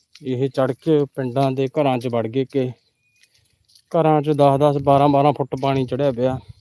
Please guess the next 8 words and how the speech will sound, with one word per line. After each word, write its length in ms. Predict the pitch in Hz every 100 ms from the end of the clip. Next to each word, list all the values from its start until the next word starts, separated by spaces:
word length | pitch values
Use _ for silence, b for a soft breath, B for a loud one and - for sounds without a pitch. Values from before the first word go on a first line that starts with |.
| - - - _ _ _ _ - - - -
ਤੇ 260 | 127 131
ਉਹ 340 | 135 135 147 147
ਏਰੀਆ 300 | 139 147 147
ਸਾਰਾ 400 | - 131 156 190
ਖਾਲੀ 380 | - 143 143
ਕਰਾਇਆ 320 | 135 123 113 110
ਗਿਆ 160 | 113
ਜੀ। 160 | 110